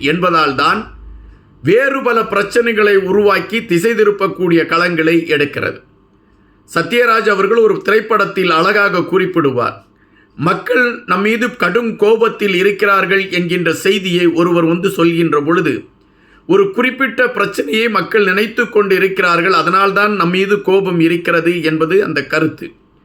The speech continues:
அப்பொழுது சத்யராஜ் அவர்கள் குறிப்பிடுவார்கள், வேறொரு பிரச்சனையை உருவாக்கி விடுங்கள்,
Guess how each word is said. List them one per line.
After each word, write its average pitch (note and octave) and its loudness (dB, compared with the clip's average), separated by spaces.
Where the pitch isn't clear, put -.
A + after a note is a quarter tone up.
அப்பொழுது A3 2
சத்யராஜ் A3+ 0
அவர்கள் G3+ 0
குறிப்பிடுவார்கள், F#3 0
வேறொரு G#3+ 4
பிரச்சனையை F#3+ 0
உருவாக்கி F3+ 0
விடுங்கள், C3 -2